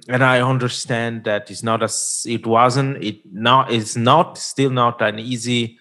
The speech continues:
situation to deal with, with so many, um, I would say, activities that are, are, um,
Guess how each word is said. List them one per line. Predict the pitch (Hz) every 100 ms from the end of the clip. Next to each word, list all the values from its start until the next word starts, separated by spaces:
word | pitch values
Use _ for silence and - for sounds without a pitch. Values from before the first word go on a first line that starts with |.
| -
situation | - 117 - 113 127 - 147
to | 147
deal | 139 139
with, | 131 139 143 -
with | 110 107
so | - 117
many, | 110 107 107 110 110 107 _ _ _ _ _ -
um, | 104 101 101 98 98 95 _ _ _ _ _ - _ _ _ _ _ _ _ _ _ _ _ -
I | 101
would | 113
say, | 113 120 98
activities | - - 151 143 127 95 -
that | 95 82 - _ -
are, | 95 98 92
are, | 58 90 90 90
um, | 90 90 87 90